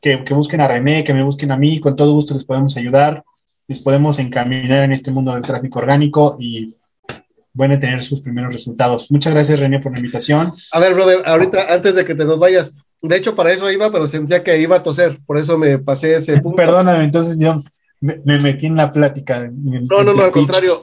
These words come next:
Speaker 2: Brother, pues compártenos tus redes sociales para las personas que quieran ponerse en contacto contigo.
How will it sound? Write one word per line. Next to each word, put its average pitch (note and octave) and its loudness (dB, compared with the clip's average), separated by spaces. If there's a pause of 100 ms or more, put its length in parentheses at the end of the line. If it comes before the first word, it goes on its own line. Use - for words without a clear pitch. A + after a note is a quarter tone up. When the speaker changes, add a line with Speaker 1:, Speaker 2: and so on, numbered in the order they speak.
(140)
Speaker 2:
Brother, G3+ 0
pues D#3 -6
compártenos F3+ -2
tus D#3 -4
redes G#3+ 2
sociales F#3 -2
para E3 -2
las D3 0
personas F3+ -4
que D3 -10
quieran G3+ 0
ponerse F3 -4
en F3+ -2
contacto E3 -4
contigo. D#3+ -4